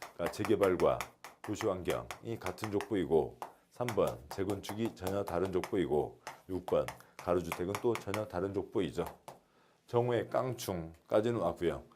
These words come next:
그다음에 이제 조합 설립인가를 받기 위한 요건의 차이가 있습니다. 계속 말씀드렸듯이, 그러니까 이 번, 사 번이 하나의 공익사업 족보이고, 그다음에 재건축, 그러니까 민법 족보로 시작했고, 가로구역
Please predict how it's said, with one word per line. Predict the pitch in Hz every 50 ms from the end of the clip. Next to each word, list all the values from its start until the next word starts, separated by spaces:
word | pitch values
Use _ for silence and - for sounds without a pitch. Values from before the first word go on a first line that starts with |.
| - - -
그다음에 | - - 101 95 90 85
이제 | 71 85
조합 | 80 - 101 98 92 -
설립인가를 | - 131 127 127 117 117 110 104 98 95
받기 | 92 82 80 - -
위한 | 110 90 - - -
요건의 | 87 90 - - 107 98 104 113
차이가 | 113 - - 117 107 107 110 107 107
있습니다. | - - - - - - 80 71 64 58 - - - _ - - - - _ _ _ _ - - - - - - - - - -
계속 | - 120 120 131
말씀드렸듯이, | 117 98 95 - 123 127 120 117 120 117 - 87 - - 87 78 67 - - _ _ _ - - _
그러니까 | - 92 87 85 90 98
이 | 107
번, | 98 110 98 98
사 | 90 95 90 85
번이 | 78 87 90 113 123 120 117 - - - _ _ -
하나의 | 120 127 117 101 90 76 71 - - -
공익사업 | - 101 107 104 98 - 107 98 -
족보이고, | - 110 101 - 113 95 82 - 80 76 71 - - - _ _ _ _ - - - - -
그다음에 | - 90 87 87
재건축, | 87 95 104 101 107 104 92 - 90 78 65 60 - - - - - _ _ _ _
그러니까 | - 80 78 78 -
민법 | - - - 107 101 -
족보로 | 110 98 - - 113 113
시작했고, | - - - - 73 69 - - 76 67 - - - _ - - - -
가로구역 | - - 92 98 98 87 87 73 62 60